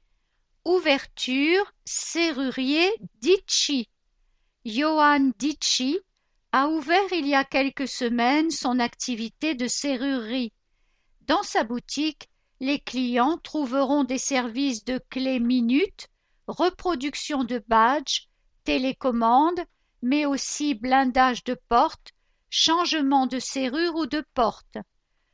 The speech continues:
Son activité comporte également la plomberie,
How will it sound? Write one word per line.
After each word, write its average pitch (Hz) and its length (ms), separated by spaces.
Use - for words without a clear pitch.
Son 311 360
activité 285 760
comporte 262 580
également 262 600
la 233 160
plomberie, 247 680